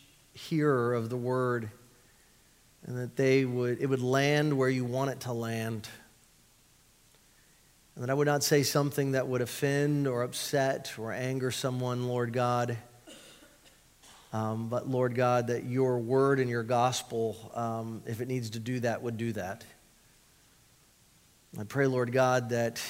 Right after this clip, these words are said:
your word would go forth as a sharp and powerful sword.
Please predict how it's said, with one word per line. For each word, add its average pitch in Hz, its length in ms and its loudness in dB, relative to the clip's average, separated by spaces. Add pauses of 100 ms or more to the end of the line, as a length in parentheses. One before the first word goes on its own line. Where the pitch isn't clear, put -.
(180)
your 120 240 -4
word 131 340 0
would 120 140 -4
go 127 160 2
forth 135 580 -2
as 117 220 -2
a 110 260 -2 (640)
sharp 139 500 2
and 123 140 -4
powerful 131 560 0
sword. 139 640 -2